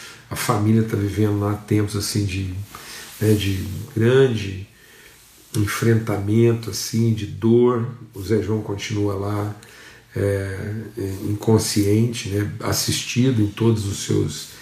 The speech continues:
é, é, em todos os aspectos lá dos seus índices de saúde, mas ele não, não voltou, né, não acordou ainda. Então a gente continua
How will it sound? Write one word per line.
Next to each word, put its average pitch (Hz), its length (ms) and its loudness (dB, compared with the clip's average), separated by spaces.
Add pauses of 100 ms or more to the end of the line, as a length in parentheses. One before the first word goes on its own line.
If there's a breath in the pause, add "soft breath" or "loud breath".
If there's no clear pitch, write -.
(500 loud breath)
é, 101 720 2
é, 98 420 -2 (1200)
em 104 40 -2
todos 101 340 2
os 98 160 -2
aspectos 113 760 2
lá 110 180 2
dos 101 240 -6
seus 98 220 -2
índices 101 260 2
de 95 60 -6
saúde, 113 720 0 (560 loud breath)
mas 107 640 2
ele 113 240 2
não, 113 240 2
não 110 560 0
voltou, 113 760 4
né, 113 160 -2 (520 loud breath)
não 104 160 2
acordou 110 640 2
ainda. 98 440 -4
Então 101 300 -6
a 98 40 0
gente 107 240 -2
continua 104 600 0